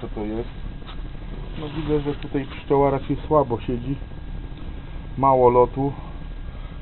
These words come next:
Y, jedynka i dwójka ładnie chodzi, po środku ta trójeczka coś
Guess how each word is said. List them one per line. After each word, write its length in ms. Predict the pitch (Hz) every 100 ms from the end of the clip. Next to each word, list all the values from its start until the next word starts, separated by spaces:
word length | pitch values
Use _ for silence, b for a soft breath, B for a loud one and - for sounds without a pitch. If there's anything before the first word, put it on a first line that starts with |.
| - -
Y, 300 | 107 107 107
jedynka 640 | 123 139 151 156 - 147 143
i 240 | 123 123 131 - - 110
dwójka 360 | 123 147 135
ładnie 340 | 131 143 139 131
chodzi, 280 | 143 135 127
po 100 | 127
środku 400 | 135 131 - 123
ta 120 | 127
trójeczka 520 | - 120 131 - 131 -
coś 120 | 123